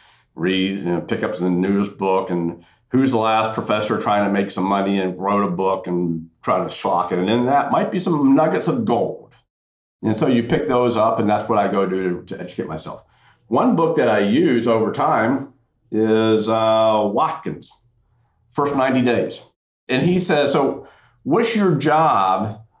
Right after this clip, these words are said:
when you go into a new organization? What is your personal goal for you when you go in?"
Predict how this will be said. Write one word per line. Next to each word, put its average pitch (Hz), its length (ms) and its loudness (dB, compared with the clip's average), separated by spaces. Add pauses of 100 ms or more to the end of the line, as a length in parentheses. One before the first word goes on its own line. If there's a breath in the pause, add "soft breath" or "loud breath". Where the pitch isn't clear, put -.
(680)
when 120 120 2
you 143 120 4
go - 140 4
into 131 120 2
a 127 60 4
new 131 320 4
organization? 117 720 2
What 233 200 0
is 240 140 0
your 180 140 2
personal 151 600 -2
goal 110 460 2
for 98 120 -6
you 92 200 -2
when 90 220 0
you 90 120 -2
go 92 280 -4
in?" 101 240 -4